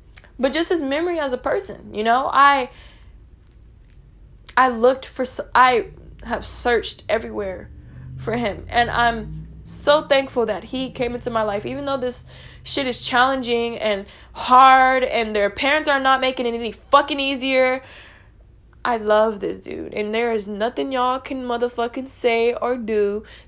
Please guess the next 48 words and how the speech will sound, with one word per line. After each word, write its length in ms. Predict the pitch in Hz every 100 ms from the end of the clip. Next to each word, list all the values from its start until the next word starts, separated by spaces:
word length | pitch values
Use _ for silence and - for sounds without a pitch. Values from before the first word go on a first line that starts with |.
| -
to 120 | 240
make 220 | 220 208
me 180 | 208 202
believe 360 | 202 196 196 -
otherwise 640 | - - - 76 - - -
or 200 | 196 190
feel 320 | - 196 190
otherwise. 760 | - 185 - 92 76 - - - - - - - - - - -
Thank 300 | 220 208 214
you 120 | 262
for 340 | 262 269 269 269
listening 400 | 262 262 269 262
to 100 | 277
this 140 | 285
episode. 880 | - 269 269 - 240 233 226 240 254
I'm 180 | - 202
about 240 | 202 208 214
to 80 |
cry. 480 | 262 262 240 220 214
Yes, 280 | 214 202 208
I 120 | 226
was. 520 | 233 226 202 202 202 - - -
I 160 | 294
get 60 | 440
really 260 | 359 320 294
passionate 480 | - 285 - 226
about 180 | 202 190
my 100 | 185
boo. 340 | 190 175 165 -
I 100 | 226
love 300 | 247 247 233
this 160 | 180 -
dude. 260 | 170 160
Like, 280 | 180 180 -
I'm 240 | 196 233 247
sorry, 340 | 220 190 175
but 200 | 170 170
y'all 140 | 190
ain't 160 | 196 185
got 200 | 180 -
me. 280 | 165 120 170
I, 200 | 196 247 - 330 294 226 -
I 260 | - 208
ain't 100 | 226
gonna 180 | 240 240
cheat 220 | 262 240
with 160 | 247 -
y'all. 500 | 277 262 233 208